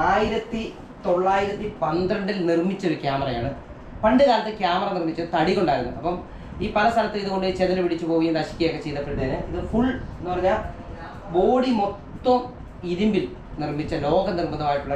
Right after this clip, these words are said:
ക്യാമറയാണ് ഈ കാണുന്നത്. നിശബ്ദ സിനിമകൾ എടുത്ത് ആയിരത്തി തൊള്ളായിരത്തി പന്ത്രണ്ടിൽ നിർമ്മിച്ച് പതിനാലിൽ നിശബ്ദ സിനിമ എടുത്ത ക്യാമറയാണ്. ചാർലി ചാപ്ലിനെ പോലുള്ളൊക്കെ ആർട്ടിസ്റ്റുകളുടെ സിനിമ എടുത്ത ടൈപ്പ്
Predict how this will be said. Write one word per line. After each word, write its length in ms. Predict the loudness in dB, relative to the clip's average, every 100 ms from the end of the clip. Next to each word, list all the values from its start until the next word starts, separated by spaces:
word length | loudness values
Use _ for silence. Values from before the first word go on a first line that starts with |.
| 0
ക്യാമറയാണ് 500 | 0 0 0 0 -2 -4
ഈ 20 |
കാണുന്നത്. 360 | -6 -6 -6 -6 -8 -12 -12 0
നിശബ്ദ 360 | 2 2 2 0 0
സിനിമകൾ 260 | 2 2 2
എടുത്ത് 140 | 2
ആയിരത്തി 140 | 0 2
തൊള്ളായിരത്തി 260 | 0 0 0
പന്ത്രണ്ടിൽ 340 | 0 0 0 0
നിർമ്മിച്ച് 260 | -2 -4 -2 0
പതിനാലിൽ 440 | 2 2 2 2 0
നിശബ്ദ 340 | 0 -4 -6 -4
സിനിമ 200 | -2 0 0
എടുത്ത 160 | -2 -4 -2
ക്യാമറയാണ്. 380 | 0 0 -2 -2 -2
ചാർലി 220 | -4 -2 -4
ചാപ്ലിനെ 320 | -4 -4 -4
പോലുള്ളൊക്കെ 440 | -4 -2 -2 -2 -4 -6 -12 -14 -10 -2
ആർട്ടിസ്റ്റുകളുടെ 460 | -2 -2 -2 -2 0
സിനിമ 160 | 2 4 2
എടുത്ത 200 | 0 -2 -4 -2
ടൈപ്പ് 240 | -2 0